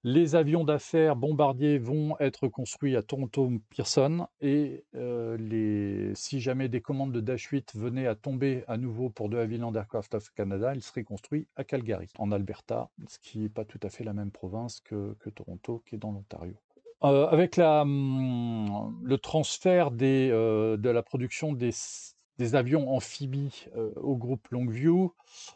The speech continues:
euh, on a très vite eu des nouvelles de, euh, parce que, bah, c'était l'inquiétude de toute façon, qu'allait, euh, qu'allait faire le groupe avec ces avions, euh,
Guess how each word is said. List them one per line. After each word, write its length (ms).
euh, 240
on 160
a 140
très 240
vite 260
eu 160
des 160
nouvelles 680
de, 220
euh, 800
parce 200
que, 180
bah, 200
c'était 300
l'inquiétude 460
de 100
toute 100
façon, 320
qu'allait, 380
euh, 260
qu'allait 180
faire 180
le 100
groupe 320
avec 260
ces 300
avions, 500
euh, 60